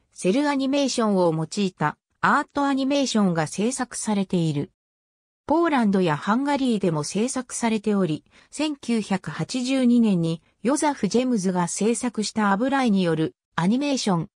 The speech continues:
英雄時代は長編アートアニメーションの代表作である。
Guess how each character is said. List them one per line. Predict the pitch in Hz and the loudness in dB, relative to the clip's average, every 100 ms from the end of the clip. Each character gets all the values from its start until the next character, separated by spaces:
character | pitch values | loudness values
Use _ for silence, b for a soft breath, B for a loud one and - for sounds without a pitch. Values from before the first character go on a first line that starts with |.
| _ | _
英 | 170 202 269 | 0 2 2
雄 | 277 285 | 0 0
時 | 240 226 | 0 2
代 | 202 175 | 2 2
は | 160 151 _ _ | 0 -2 _ _
長 | - 269 | 0 0
編 | 302 302 294 | 0 -2 -2
ア | - 254 | 0 -2
ー | |
ト | 240 180 | 2 2
ア | 175 | 2
ニ | 240 | 2
メ | 285 | 0
ー | 269 | -2
シ | 233 | 2
ョ | 208 | 2
ン | |
の | 175 | 2
代 | 151 165 233 | 0 -2 -2
表 | 294 277 | -2 0
作 | 233 202 | -2 -2
で | 175 165 | -2 0
あ | 156 | 0
る。 | 143 | -4